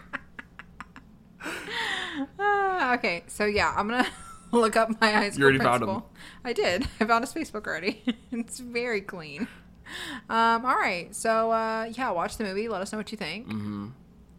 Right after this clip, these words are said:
Speaker 1: And what else? I already said my parts. <laughs> I mean,
Speaker 2: Yeah.
Speaker 1: it's all on you now, dog. You're too busy looking up.
Speaker 2: No,
Speaker 1: Or
Speaker 2: no, no, no. I mean, I've already said my part, so is this where we end it? I, it's, it's been so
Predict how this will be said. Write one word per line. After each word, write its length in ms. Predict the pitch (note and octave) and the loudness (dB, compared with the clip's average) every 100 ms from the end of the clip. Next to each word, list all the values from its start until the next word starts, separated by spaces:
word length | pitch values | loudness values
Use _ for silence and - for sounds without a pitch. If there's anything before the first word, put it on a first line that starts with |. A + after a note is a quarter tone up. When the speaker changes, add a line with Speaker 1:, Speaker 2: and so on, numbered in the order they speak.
| - | -20
Speaker 1:
And 500 | - F#2+ F#2+ F#2 F#2+ F#2 - - - - - - - - - - - - - - - - | -12 -10 -8 -8 -10 -14 -20 -20 -20 -20 -20 -20 -20 -20 -20 -20 -20 -20 -20 -20 -20 -20
what 140 | - - | -12 -8
else? 340 | A#2 A2+ - - - - - - - - - - - - - - - - | -8 -10 -14 -20 -20 -20 -20 -20 -20 -20 -20 -20 -20 -20 -20 -20 -20 -2
I 80 | - | 4
already 180 | C3 C#3+ | 4 4
said 180 | C#3 A#2+ | 2 2
my 160 | B2 | 2
parts. 440 | C3 A#2 G#2+ - - | 2 2 0 -4 -2
<laughs> 60 | |
I 40 | - | 2
mean, 280 | A#3+ E3 F3+ | 6 6 6
Speaker 2:
Yeah. 60 | |
Speaker 1:
it's 120 | F3 | 6
all 180 | E3 D3+ | 6 6
on 140 | C#3+ C#3+ | 6 4
you 120 | B2+ | 0
now, 180 | A#2 A2 | 0 2
dog. 260 | A#2 B2+ - | 2 0 -4
You're 280 | D3 C#3 C#3 | 0 4 4
too 180 | D3+ | 2
busy 260 | C#3 C#3+ B2 | 2 0 0
looking 240 | A#2+ A2+ | -4 -4
up. 220 | A#2 G2+ - - | -4 -4 -8 -10
Speaker 2:
No, 320 | G#3 G#3+ A3 | -4 0 2
Speaker 1:
Or 80 | C3+ | 2
Speaker 2:
no, 200 | G3 G3 | 0 -2
no, 60 | F#3+ | -2
no. 120 | F#3 | -2
I 160 | D#3 F#3+ | 0 0
mean, 180 | G3 | 0
I've 140 | G3 F#3+ | 0 0
already 160 | G#3 | 0
said 160 | G3+ F#3+ | -2 -4
my 120 | E3 | -6
part, 340 | D#3 F#3+ F3+ - | -6 -4 -4 -4
so 140 | F3 | -6
is 100 | F3 | -6
this 160 | E3+ - | -8 -8
where 100 | F#3 | -6
we 120 | D3+ | -6
end 200 | A2+ E3 | -8 -6
it? 180 | G#3+ B3 | -6 -4
I, 140 | D#3 E3 | -4 -4
it's, 180 | C#3 | -6
it's 160 | E3+ F#3 | -14 -12
been 160 | F#3 F#3+ | -12 -10
so 260 | F#3 D#3+ | -10 -12